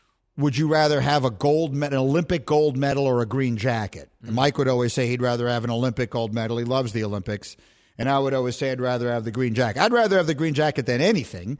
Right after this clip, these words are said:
Speaker 1: Now, the Heisman is an extreme, there, it's a good comparison because there's one Masters champion every year and there's one Heisman winner every year. Frankly, they probably go back to about the same time.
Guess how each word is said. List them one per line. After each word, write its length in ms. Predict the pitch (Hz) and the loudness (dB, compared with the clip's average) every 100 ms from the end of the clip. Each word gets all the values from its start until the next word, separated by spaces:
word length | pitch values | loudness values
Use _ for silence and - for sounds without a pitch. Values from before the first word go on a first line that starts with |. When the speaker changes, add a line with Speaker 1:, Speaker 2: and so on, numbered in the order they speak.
| - _ _ - | -12 _ _ -2
Speaker 1:
Now, 60 | |
the 100 | 151 | 0
Heisman 440 | 143 202 247 175 175 | 2 2 2 0 0
is 120 | 143 | 0
an 80 | 143 | 0
extreme, 720 | 127 - - 147 123 160 214 | -2 -6 -6 -4 -2 -2 0
there, 160 | 220 220 | 2 2
it's 220 | 254 226 | 2 2
a 40 | |
good 280 | 175 349 370 | 2 0 -2
comparison 680 | 277 226 262 285 147 - - _ _ _ _ - | -2 -2 -2 -2 -4 -8 -16 _ _ _ _ -4
because 280 | 160 180 | 0 0
there's 160 | 151 131 | 0 -2
one 260 | 139 202 202 | -2 -2 -2
Masters 400 | 190 180 180 156 | -2 -2 -2 -4
champion 420 | 175 160 151 147 | -4 -6 -4 -4
every 220 | 143 135 | -4 -4
year 220 | 135 156 | -2 -2
and 100 | 180 | 0
there's 160 | 147 117 | 0 -2
one 240 | 131 185 | 0 0
Heisman 480 | 147 151 220 147 135 | 0 0 0 0 0
winner 240 | 127 123 | 0 -2
every 200 | 123 117 | -2 -2
year. 200 | 123 147 151 - | -2 -2 -2 -6
Frankly, 340 | - 285 277 | -2 0 0
they 140 | 180 160 | 0 0
probably 360 | - 269 277 | 0 -2 -2
go 160 | 175 208 | -2 0
back 280 | 180 196 - | 2 0 0
to 160 | 190 | -2
about 340 | 143 151 269 - | 0 0 -2 -2
the 80 | |
same 400 | 208 - 226 277 | -8 -6 -6 -6
time. 460 | 214 185 214 170 87 | -8 -6 -6 -6 -10